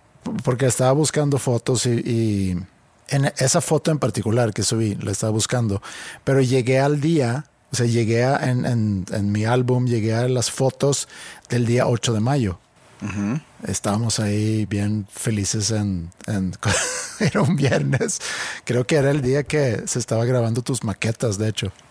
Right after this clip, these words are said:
Speaker 2: ¿Sí fue ese día?
Speaker 1: Sí, creo que sí. Era un mal día, pero a la vez era un buen día.
Speaker 2: O sea, fue un mal día,
Speaker 1: Mm.
Speaker 2: por obvias razones, y que podría ser que lo hicimos un poco menos malo.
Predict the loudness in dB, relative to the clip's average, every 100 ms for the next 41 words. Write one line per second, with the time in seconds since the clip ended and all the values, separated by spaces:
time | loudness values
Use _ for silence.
0 | -20 -20 -12 -6 -4 -2 -2 0 2 0
1 | 0 2 2 2 0 0 0 -2 0 2
2 | 4 4 4 2 2 2 2 2 2 2
3 | 0 0 0 0 2 2 0 2 0 0
4 | -4 -12 -14 -12 -14 -4 0 0 0 -2
5 | -2 2 2 2 2 2 2 -2 -10 -10
6 | -2 2 2 0 0 0 2 2 2 0
7 | 0 -2 -2 -2 -4 -12 -20 -20 -20 _
8 | -6 -4 -4 -4 0 2 2 0 -8 _
9 | _ _ _ 0 2 4 4 2 2 0
10 | -4 -2 0 2 2 2 2 0 0 -2
11 | -2 -4 -2 -2 0 0 2 2 0 -4